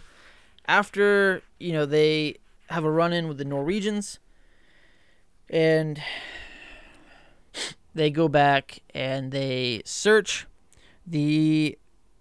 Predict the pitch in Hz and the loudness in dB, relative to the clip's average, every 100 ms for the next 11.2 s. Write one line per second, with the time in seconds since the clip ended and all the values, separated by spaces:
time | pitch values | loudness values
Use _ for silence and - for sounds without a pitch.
0 | _ 175 165 170 190 175 180 160 160 151 | _ 0 2 4 2 0 2 4 4 2
1 | - - _ - _ - 147 139 135 - | -6 -12 _ -20 _ -6 0 0 -2 -2
2 | 143 147 147 131 127 123 - - - - | 0 0 0 0 0 0 -4 -20 -20 -20
3 | _ - - 180 180 185 156 165 160 - | _ -8 2 4 4 -4 -2 -2 -2 -2
4 | 165 165 156 - - - - - - 135 | 0 0 0 -6 -16 -20 -20 -14 -4 0
5 | 139 139 139 135 - 143 143 147 139 143 | 4 4 2 0 -4 -4 -2 0 0 0
6 | 135 - - 151 135 - _ _ 175 156 | -4 -10 -4 -4 -4 -10 _ _ -6 -4
7 | 170 156 143 165 175 151 156 151 160 160 | -6 -4 -2 0 0 -2 -2 -2 -2 -4
8 | 151 131 123 143 - - - - - - | -6 -6 -6 -8 -20 -20 -20 -20 -20 -20
9 | - - - 175 180 175 170 165 - - | -16 -8 -4 0 2 2 0 -4 -6 -2
10 | 156 151 147 151 135 - 127 - 147 135 | 0 0 -2 -6 -12 -12 -12 -10 -10 -8
11 | 110 104 | -8 -12